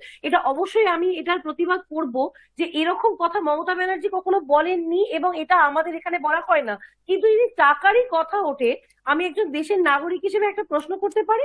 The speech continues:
কি? এই যে আমাদের করোনাকালীন পিএম ফান্ডে এত টাকা জমলো, কে খেলো, কে গায়ে মাখলো বলতে পারবো না, কিন্তু প্রশ্ন একটা, সেই পিএম ফান্ডের টাকাটা কোথায় যায়? প্রথম প্রশ্ন এটা। দ্বিতীয়, একটা দেশের যে গণতন্ত্র নিয়ে কথা হচ্ছে, দেশের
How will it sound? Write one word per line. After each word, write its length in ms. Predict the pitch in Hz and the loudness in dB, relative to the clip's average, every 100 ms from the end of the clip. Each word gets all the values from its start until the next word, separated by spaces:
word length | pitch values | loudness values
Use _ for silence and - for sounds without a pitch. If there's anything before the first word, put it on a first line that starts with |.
| 571 | -4
কি? 220 | 269 214 _ _ - | -4 -6 _ _ -4
এই 200 | 339 381 | 0 2
যে 100 | 427 | 2
আমাদের 340 | 415 392 427 440 | 0 0 -4 -4
করোনাকালীন 640 | 294 311 370 403 392 403 381 | -6 -2 0 0 0 0 -2
পিএম 380 | 311 339 403 440 | -4 -2 -2 0
ফান্ডে 300 | 403 339 349 | 0 2 4
এত 200 | 359 330 | 4 2
টাকা 360 | 339 294 269 311 | 0 0 0 -2
জমলো, 400 | 269 240 226 254 - _ _ | -2 -2 0 -2 -4 _ _
কে 280 | 320 370 415 415 _ | -4 0 0 -2 _
খেলো, 300 | 330 320 392 | -6 -2 0
কে 180 | 403 415 | 0 2
গায়ে 260 | 294 302 349 | 4 4 4
মাখলো 360 | 370 370 403 | 0 -2 -4
বলতে 280 | 302 302 359 | -4 -4 0
পারবো 320 | 349 269 220 | 2 2 0
না, 120 | 233 | -2
কিন্তু 440 | 320 - _ 381 480 | -4 -8 _ -4 -4
প্রশ্ন 340 | 330 349 349 427 | -2 -4 0 0
একটা, 320 | 415 403 440 | 0 0 0
সেই 140 | 440 494 | 2 0
পিএম 300 | - 349 370 | -2 -4 -2
ফান্ডের 280 | 381 359 370 | -2 -2 0
টাকাটা 300 | 302 302 320 | 0 0 -2
কোথায় 360 | 320 247 247 226 | -4 -4 -2 -4
যায়? 320 | 196 160 156 - _ _ _ _ _ _ _ | -4 -6 -6 -16 _ _ _ _ _ _ _
প্রথম 320 | 349 392 466 | -2 2 2
প্রশ্ন 260 | 381 403 359 | 2 0 2
এটা। 280 | 294 226 240 | 0 0 0
দ্বিতীয়, 340 | 349 370 440 | 0 4 6
একটা 240 | 392 370 392 | 6 2 -2
দেশের 360 | 294 302 403 | -4 -2 -2
যে 80 | 339 | 0
গণতন্ত্র 640 | 277 285 339 392 392 403 | 0 0 0 0 0 0
নিয়ে 180 | 403 427 349 | 2 2 0
কথা 300 | 339 339 339 | -2 -2 -2
হচ্ছে, 420 | 277 277 359 339 | -2 -2 -4 -4
দেশের 520 | 269 294 302 370 | -2 -4 0 0